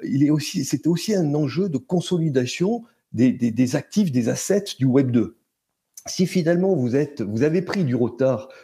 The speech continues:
sur le Web deux, que vous dépendez encore trop de techniques intrusives, de ads, de, de, de push par, euh, par email, que vous n'avez pas encore su véritablement construire une audience,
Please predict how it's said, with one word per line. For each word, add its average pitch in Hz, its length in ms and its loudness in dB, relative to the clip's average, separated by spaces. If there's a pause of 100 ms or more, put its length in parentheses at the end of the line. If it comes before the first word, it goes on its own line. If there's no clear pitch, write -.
sur - 180 -4
le 120 60 -2
Web 117 260 0
deux, 214 220 0
que 156 80 -6
vous 110 160 -4
dépendez 156 460 0
encore 131 420 -2
trop 151 400 2 (400)
de 113 140 4
techniques 123 640 0
intrusives, 107 880 -2
de 110 240 2
ads, 107 540 0
de, 110 200 0 (300)
de, 107 120 2
de 104 180 2
push - 500 -4
par, 98 240 0
euh, 92 120 -4
par 98 220 -4
email, 110 480 2
que 107 80 -6
vous 104 140 -6
n'avez 139 200 2
pas 175 180 0
encore 170 420 -2
su 143 320 -2
véritablement 113 760 -2
construire 113 640 0
une 104 120 -2
audience, 151 600 2